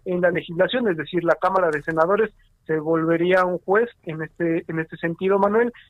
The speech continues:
y bueno, pero ya queda, eh, aprobada esta, eh, de manera constitucional esta reforma para eliminar el fuero al presidente de la República.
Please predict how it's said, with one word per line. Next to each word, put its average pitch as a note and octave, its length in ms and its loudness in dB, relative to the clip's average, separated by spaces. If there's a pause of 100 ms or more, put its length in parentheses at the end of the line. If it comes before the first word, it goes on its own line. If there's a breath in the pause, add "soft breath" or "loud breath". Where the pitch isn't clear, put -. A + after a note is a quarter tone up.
y E3 80 -6
bueno, D#3+ 280 0
pero D3+ 240 -4
ya F3+ 180 0
queda, F#3 500 0
eh, E3+ 300 -6 (180)
aprobada F3+ 540 0
esta, F3+ 560 0 (300)
eh, D3+ 280 -4
de D#3+ 100 -2
manera G3 340 2
constitucional D3+ 760 -4
esta E3 320 -2
reforma E3+ 600 0 (260 soft breath)
para F#3 280 2
eliminar D#3 360 -8
el D3+ 140 -8
fuero D#3+ 340 0
al D3 140 -2
presidente D3 560 -10
de C#3+ 80 -8
la C#3+ 100 -12
República. C#3 480 -18